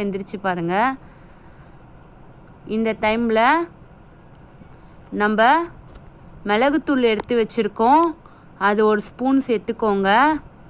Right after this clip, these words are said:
மிளகுத்தூள் சேர்த்துக்கோங்க, நல்லா உங்களுக்கு வாசமா இருக்கும். சேர்த்துட்டு ரொம்ப கொதிக்க விடாதீங்க, ஒரு ரெண்டு கலரு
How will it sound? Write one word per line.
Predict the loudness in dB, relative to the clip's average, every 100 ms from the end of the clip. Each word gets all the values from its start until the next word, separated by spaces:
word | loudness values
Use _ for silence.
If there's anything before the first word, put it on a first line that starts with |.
| -20 -20 -20 -20 -8 -2
மிளகுத்தூள் | 0 0 -2 -4 -4 -2
சேர்த்துக்கோங்க, | -4 -4 -6 -4 -2 2 2 2
நல்லா | 0 2 2 4 2
உங்களுக்கு | 0 -4 -2 0
வாசமா | 0 -2 -2 2 2
இருக்கும். | 0 -4 -2 2 0 -2 -12 -20 -20 -20 -20 -20 -4
சேர்த்துட்டு | -2 0 -2 -4 0 2
ரொம்ப | 2 0 0 2
கொதிக்க | 0 0 -2 -2
விடாதீங்க, | 2 0 0 -2 0 2 2 0 -6 -20 -20 -20 -14 -6
ஒரு | -2 0
ரெண்டு | -2 -2 0
கலரு | 0 0